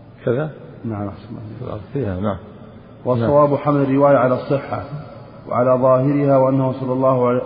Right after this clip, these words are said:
Speaker 2: صلى الله عليه وسلم في هذه الكرة لم ينصب قدمه اليمنى ولا فتح أصابعه، وإنما باشر الأرض بجانب رجله اليسرى وبسطها عليها.
Speaker 1: إيش؟ والصواب، والصواب أنه في هذه المرة.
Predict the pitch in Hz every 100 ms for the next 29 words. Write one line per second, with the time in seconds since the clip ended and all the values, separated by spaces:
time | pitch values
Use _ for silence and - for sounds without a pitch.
0 | - 127 123 131 127 120 120 135 127 110
1 | 131 131 127 123 113 135 131 143 143 -
2 | - - - 131 139 147 143 139 123 139
3 | 135 127 123 135 131 117 107 135 143 113
4 | 135 135 117 123 - 127 127 131 127 127
5 | 127 - - - - 147 143 135 131 131
6 | 139 127 123 131 135 127 123 123 135 127
7 | 131 123 127 123 131 127 120 117 120 131
8 | 135 131 131 127 117 123 127 123 120 -
9 | - - 110 - 117 104 87 - - -
10 | - - - 113 - 120 120 117 101 110
11 | 107 101 98 87